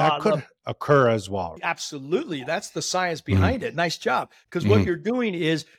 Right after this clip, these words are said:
Speaker 1: there's always a gap between a stimulus and a response. Okay. That's just basic
Speaker 2: Mm-hmm.
Speaker 1: cause and effect. So
Speaker 2: Mm-hmm.
Speaker 1: the real question is, and I love the word self-awareness,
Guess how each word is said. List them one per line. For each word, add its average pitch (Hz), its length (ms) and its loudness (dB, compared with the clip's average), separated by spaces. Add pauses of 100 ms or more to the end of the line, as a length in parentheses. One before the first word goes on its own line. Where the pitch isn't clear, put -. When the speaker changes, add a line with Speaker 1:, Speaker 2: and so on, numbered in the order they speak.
Speaker 1:
there's 175 200 2
always 226 420 0
a 175 60 -2
gap 180 420 -4
between 165 320 -4
a 147 60 0
stimulus 165 560 0
and 147 100 -2
a 131 40 -4
response. 131 640 -2
Okay. 143 180 -2
That's 170 240 0
just - 300 -10
basic 143 340 4
Speaker 2:
Mm-hmm. 95 100 0
Speaker 1:
cause 135 280 -2
and 127 80 -20
effect. - 460 -6
So 180 300 2
Speaker 2:
Mm-hmm. 107 260 2
Speaker 1:
the 151 120 -2
real 220 200 2
question 190 600 0
is, 135 260 -4
and 151 100 0
I 151 40 2
love 175 260 2
the 165 100 -2
word 156 220 0
self-awareness, 151 840 -2